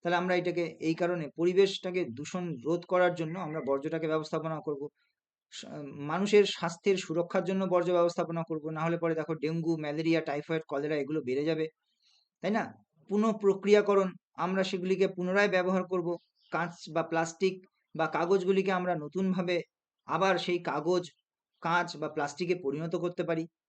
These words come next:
তাই না? ব্যবহারযোগ্য। এছাড়া অর্থনৈতিক লাভ হিসাবেও কিন্তু আমরা দেখতে পারি, এই যে আমাদের বর্জ্যগুলো রয়েছে,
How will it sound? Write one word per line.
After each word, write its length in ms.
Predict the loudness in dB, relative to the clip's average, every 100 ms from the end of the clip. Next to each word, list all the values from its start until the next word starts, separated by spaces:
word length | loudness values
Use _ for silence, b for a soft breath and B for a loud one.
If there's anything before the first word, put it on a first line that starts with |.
| _
তাই 100 | -4
না? 240 | -4 -4 _ -6
ব্যবহারযোগ্য। 680 | -4 0 -2 -2 -4 -6 -8 _ -20 _ _ _ _ _ _ _ -20 b b b b
এছাড়া 440 | 0 2 2 2 -4 _ _ _
অর্থনৈতিক 600 | -2 0 2 2 2 0
লাভ 260 | 2 2 0
হিসাবেও 400 | 0 0 2 0
কিন্তু 180 | 0 -2
আমরা 180 | 0
দেখতে 280 | 0 -2 -2
পারি, 160 | -6 -8 -12 _ _ _ _
এই 180 | 0 4
যে 100 | 2
আমাদের 280 | 4 2
বর্জ্যগুলো 540 | 2 2 2 0 2 2
রয়েছে, 340 | 2 0 -2